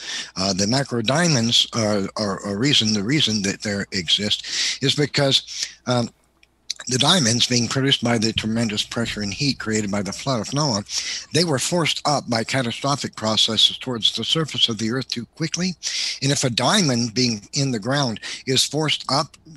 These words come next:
uh, out of the earth too quickly, it shatters. It has to come up at the right speed for it to stay in one piece. Uh, so the reason these diamonds exploded was because they were brought up to the surface of the earth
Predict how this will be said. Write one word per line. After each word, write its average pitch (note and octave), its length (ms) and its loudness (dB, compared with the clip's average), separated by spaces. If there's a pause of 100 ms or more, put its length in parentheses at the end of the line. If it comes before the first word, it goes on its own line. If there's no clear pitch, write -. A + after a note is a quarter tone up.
(160)
uh, C3+ 140 4
out C3 160 4
of C#3+ 100 -2
the C#3+ 140 4
earth D#3 320 0
too C3+ 160 -2
quickly, E3+ 580 0
it B2+ 120 0
shatters. - 600 0 (560)
It A#2 100 0
has C#3+ 160 2
to - 80 -8
come D3+ 180 2
up D3+ 140 -2
at C3 80 -8
the A#2+ 100 -4
right C3+ 300 -2
speed A#2 560 0
for A2 180 -8
it - 80 -10
to G#2+ 80 -8
stay B2+ 320 0
in G#2+ 160 -2
one G#2+ 160 -4
piece. - 460 -4 (420)
Uh, A#2 140 2
so C#3 240 2
the B2 100 -2
reason C#3+ 320 2
these A#2+ 260 -2
diamonds A#2+ 460 -4
exploded A#2+ 680 -2 (360)
was A#2+ 160 -4
because A#2+ 360 -4
they B2 120 -2
were A2+ 160 -2
brought A#2 260 -4
up A#2 160 -2 (100)
to G#2+ 180 -6 (260)
the - 60 0
surface - 440 -2
of F#2 80 -8
the G2 100 -6
earth G2+ 220 -4